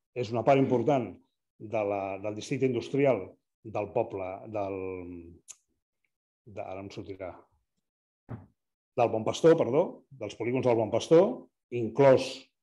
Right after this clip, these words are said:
la Mercedes, que és el que ara hem desbloquejat, perquè el que hem fet, el que hem fet ara, com vostès saben també des del punt de vista del desenvolupament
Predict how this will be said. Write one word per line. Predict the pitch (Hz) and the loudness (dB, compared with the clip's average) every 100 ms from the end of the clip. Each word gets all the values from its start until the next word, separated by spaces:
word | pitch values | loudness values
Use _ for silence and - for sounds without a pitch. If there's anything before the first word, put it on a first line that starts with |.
| _ 101 | _ -16
la | 92 | -14
Mercedes, | 98 143 151 185 - | 0 2 4 2 0
que | 113 | -2
és | 110 | 0
el | 101 | 4
que | 127 | 6
ara | 123 | 6
hem | 107 | 4
desbloquejat, | 104 110 107 123 139 135 - _ _ - | -2 -4 -2 2 2 0 -14 _ _ -16
perquè | 98 107 104 - | -6 -6 -6 -10
el | 113 | -6
que | 123 | -4
hem | 131 | 0
fet, | 160 156 - | -2 -2 -4
el | 135 117 | -4 2
que | 135 | 2
hem | 135 | 4
fet | 143 147 | 6 8
ara, | 135 92 - | 8 4 -2
com | 101 | -12
vostès | 98 117 - | -8 -4 2
saben | 113 113 | 2 2
també | 107 117 110 | 0 0 0
des | 101 | -4
del | 101 | -8
punt | 104 | -10
de | 107 | -10
vista | - | -10
del | 104 | -10
desenvolupament | 110 107 107 107 113 110 | -12 -14 -14 -16 -14 -16